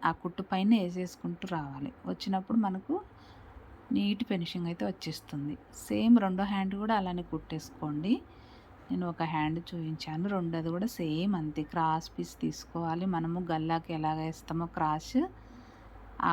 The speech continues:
క్రాస్ పీస్ తీసుకొని అటాచ్ చేసేసుకోవాలి. ఇలా కుట్టేసుకుంటే ఈజీగా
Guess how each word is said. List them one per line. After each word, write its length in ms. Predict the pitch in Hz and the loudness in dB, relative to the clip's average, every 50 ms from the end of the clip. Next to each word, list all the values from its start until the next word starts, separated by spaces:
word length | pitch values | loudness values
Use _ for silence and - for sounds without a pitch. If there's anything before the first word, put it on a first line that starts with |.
| 160 - | 2 2
క్రాస్ 280 | 175 170 165 165 170 - - | 0 0 2 0 0 -4 -6
పీస్ 200 | - 185 175 - - - | -6 -6 -6 -6 -4 -4
తీసుకొని 560 | 165 160 - - - - 180 175 190 220 277 415 453 - - - - - - - - - - - - - - 175 165 | -4 -4 -4 -8 -10 -6 -2 2 6 6 6 6 4 -2 -14 -20 -20 -20 -20 -20 -20 -20 -20 -20 -10 -4 -2 -2 0
అటాచ్ 300 | 151 - 170 170 160 - - | 2 2 2 0 0 -2 -4
చేసేసుకోవాలి. 920 | 170 160 160 - - 151 - - - - - 165 160 160 170 190 233 330 - - - - - - - - - - - - - 247 220 | -4 -4 -4 -4 -6 -6 -8 -8 -6 -2 0 2 4 2 4 4 2 2 0 -2 -10 -20 -20 -20 -20 -20 -20 -20 -20 -6 -2 0 2
ఇలా 140 | 196 190 - - | 2 0 0 -2
కుట్టేసుకుంటే 680 | 175 160 - - 160 156 - - - 160 156 156 160 160 156 156 156 | -4 -4 -4 -4 -6 -6 -6 -8 -6 -4 -2 -2 0 0 0 0 0
ఈజీగా 380 | 156 151 160 160 160 - 170 | 0 -2 -2 -4 -4 -2 -2